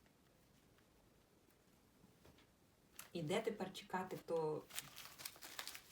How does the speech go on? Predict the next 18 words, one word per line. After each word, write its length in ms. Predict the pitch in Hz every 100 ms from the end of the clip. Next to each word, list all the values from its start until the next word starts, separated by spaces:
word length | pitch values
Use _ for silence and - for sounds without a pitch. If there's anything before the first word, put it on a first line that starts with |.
| -
підтвердження? 840 | 156 - 147 165 165 139 147 135 135 - - - - - - 143 - - - - -
Це 100 | 180
в 60 |
мене, 220 | 165 165 -
до 120 | 170
речі, 240 | 165 165 175
по 140 | 175
місту 300 | 170 139 135
заказали. 500 | 131 - 139 127 127 131 - - - 127
Е, 200 | 117 - -
мій 160 | 156 151
майстер 400 | 147 147 - -
з 140 | - 151
манікюру 440 | 147 151 247 254 - - - - - - - -
заказала 500 | 131 - 143 147 165
для 220 | 151 156
сина. 360 | 147 156 143 139
Вони 340 | 139 139 139